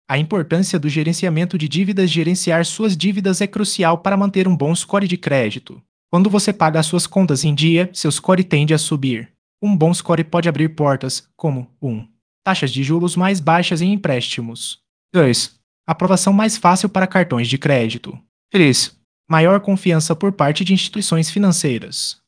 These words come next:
Se você quer saber mais sobre isso, as táticas para aumentar a pontuação do score rapidamente no Brasil podem ser um bom ponto de partida.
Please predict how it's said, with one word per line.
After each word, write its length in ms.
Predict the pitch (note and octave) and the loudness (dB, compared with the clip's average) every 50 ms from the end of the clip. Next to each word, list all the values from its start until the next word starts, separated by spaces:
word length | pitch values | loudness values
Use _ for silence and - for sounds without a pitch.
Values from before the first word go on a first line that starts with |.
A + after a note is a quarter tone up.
| _ _ _ - | _ _ _ -14
Se 80 | - | -8
você 200 | C3+ B2+ - - | -6 -4 -2 -2
quer 200 | F3+ - E3+ E3+ | -2 -2 -2 -2
saber 360 | E3+ - F#3+ E3 C3+ C3+ C#3+ C#3 | -2 -2 -4 -2 -2 -2 -2 0
mais 200 | C3+ C#3+ E3 F3 | 0 -2 -2 -2
sobre 280 | - F#3 D#3+ E3 D#3+ | -4 -4 -2 -2 0
isso, 340 | E3 G3 G3+ - A3 G3+ - | 0 0 0 -2 -4 -6 -4
as 200 | - F3+ F3 F3 | -2 0 0 2
táticas 480 | - D#3 C#3+ C#3+ - - - C#3+ - - | 2 0 0 0 -2 -4 -6 -6 -6 -4
para 220 | - F3+ F3 F#3 | -4 -2 0 0
aumentar 380 | F3+ F3+ G3 G#3 F#3+ F#3 F3+ F3+ | 0 0 0 0 0 -2 -2 -2
a 60 | F#3 | -2
pontuação 500 | F#3 - G#3 G3 G#3 F3 - - D#3 C3+ | -2 -4 -4 -2 -2 -2 -2 -2 -4 -4
do 80 | A#2+ A#2+ | -4 -6
score 300 | - - - F#3 F#3+ G3 | -6 -4 -2 0 0 2
rapidamente 640 | E3+ G3 G#3 G#3 G#3 F3 D3+ C#3+ D#3 D#3+ D#3+ - | 0 0 -2 0 -2 -2 0 0 0 -2 -2 -2
no 100 | D#3 C3+ | -4 -4
Brasil 400 | - - D3+ D#3+ D3 D3+ F3 F#3 | -2 0 0 0 2 2 0 0
podem 300 | F3+ - A3 A3 G3 G#3+ | 0 0 0 0 0 0
ser 160 | G3 - G3 | -2 0 2
um 100 | G3+ F#3+ | 2 2
bom 180 | D3+ C3 D3 E3+ | 2 2 0 -2
ponto 320 | F3+ - E3+ E3+ F3 F3+ | -2 -2 -4 -2 -2 -2
de 80 | D#3 D#3 | -4 -6
partida. 720 | D#3 - F#3+ F#3 F3+ - - E3 C3 A2+ G2 - G2+ A#2 | -6 -4 -4 -4 -4 -4 -4 -4 -4 -4 -6 -8 -12 -14